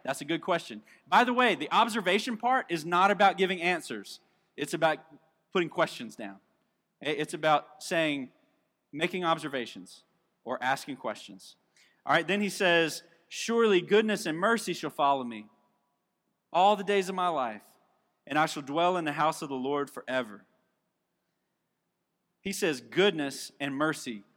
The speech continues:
Well, I need to define those terms. What is goodness? What is mercy? Let me write a definition of that. Make an observation. What,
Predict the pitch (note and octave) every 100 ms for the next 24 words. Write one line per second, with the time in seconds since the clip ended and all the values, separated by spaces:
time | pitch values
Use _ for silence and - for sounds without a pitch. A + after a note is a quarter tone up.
0 | _ C3 D#3 A3+ E3+ A#2+ A#2+ - C#3+ D3
1 | C#3 B2 - B2+ G#2 G2 - _ _ D3+
2 | F#3 D#3 E3+ C#3+ - - A2+ B2 B2 G#2
3 | F#2+ - - _ _ _ _ _ _ _
4 | _ _ _ _ _ _ _ _ B2+ G#3
5 | G3+ G3+ F#3+ E3+ - - - C3+ D#3+ -
6 | G#2 F#2 - D3+ A3 A3 A3 G#3 G#3+ G3+
7 | G3 - A#2+ G#2 G2 D#2 _ _ _ _
8 | _ _ _ _ _ C#3+ E3 F#3+ F#3 E3
9 | F3 F3 F3 A#2+ C#3+ G3